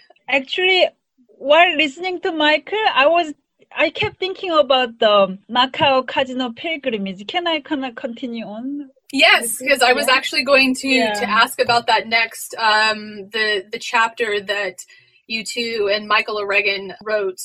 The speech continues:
Speaker 2: um, in your book is a very interesting, you, you referenced it earlier in our conversation around this Chinese
Speaker 1: Mm-hmm.
Speaker 2: pilgrimage. Um, so I'd love to hear more about that.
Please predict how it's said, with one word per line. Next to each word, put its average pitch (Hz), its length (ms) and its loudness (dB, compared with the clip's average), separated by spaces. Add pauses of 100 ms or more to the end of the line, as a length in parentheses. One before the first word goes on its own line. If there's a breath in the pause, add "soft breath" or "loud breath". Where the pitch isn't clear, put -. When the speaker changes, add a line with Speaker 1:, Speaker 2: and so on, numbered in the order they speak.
(140)
Speaker 2:
um, 208 240 -4
in 220 140 -10
your 202 160 -6
book 208 320 -6
is 208 120 -4
a 214 60 -8
very 214 320 0
interesting, 214 680 -6
you, 202 280 -14
you 226 140 -10
referenced 220 480 -2
it 190 140 -6
earlier 214 420 -4
in 214 80 -6
our 202 120 -8
conversation 208 960 -6
around 202 280 -6
this 190 160 -8
Chinese 214 440 -6
Speaker 1:
Mm-hmm. - 120 -6
Speaker 2:
pilgrimage. 202 520 -10
Um, 208 280 -4
so 226 160 -4
I'd 208 160 -2
love 233 160 2
to 254 80 -14
hear 247 180 -2
more 214 280 -6
about 185 360 -2
that. - 160 -10